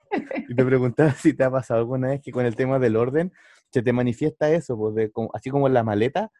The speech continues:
Speaker 2: el desocupar. "En verdad esto no lo voy a usar".
Speaker 1: Sí. Y es difícil porque dice, "Pero esto me lo regaló mi mamá para mi cumpleaños número dieciséis, y yo me acuerdo que mi mamá estaba tan feliz, ¿cómo lo voy a botar?".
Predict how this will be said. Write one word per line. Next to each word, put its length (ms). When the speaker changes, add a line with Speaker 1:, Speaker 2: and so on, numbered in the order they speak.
Speaker 2:
el 180
desocupar. 680
"En 140
verdad 240
esto 160
no 80
lo 120
voy 120
a 60
usar". 320
Speaker 1:
Sí. 320
Y 100
es 80
difícil 560
porque 240
dice, 140
"Pero 180
esto 180
me 120
lo 100
regaló 400
mi 160
mamá 720
para 160
mi 140
cumpleaños 800
número 380
dieciséis, 1000
y 80
yo 140
me 100
acuerdo 440
que 80
mi 120
mamá 240
estaba 360
tan 160
feliz, 360
¿cómo 200
lo 100
voy 160
a 60
botar?". 480